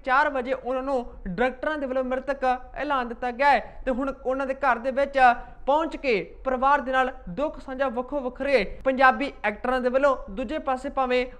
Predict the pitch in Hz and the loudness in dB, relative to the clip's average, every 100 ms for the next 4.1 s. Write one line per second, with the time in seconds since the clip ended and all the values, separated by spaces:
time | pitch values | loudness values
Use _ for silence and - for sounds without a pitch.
0 | 233 247 233 226 247 247 262 233 254 277 | 6 8 8 6 -6 -6 -8 -4 -6 -4
1 | 254 247 254 233 - - 233 269 302 320 | -2 2 2 2 -4 -10 0 0 0 -4
2 | 302 277 269 254 247 294 302 254 254 262 | -4 -6 -6 -6 -4 -2 -2 2 6 6
3 | 254 170 240 302 302 285 247 233 240 285 | 4 0 -2 0 -2 -2 -8 -8 -2 4
4 | 262 | 4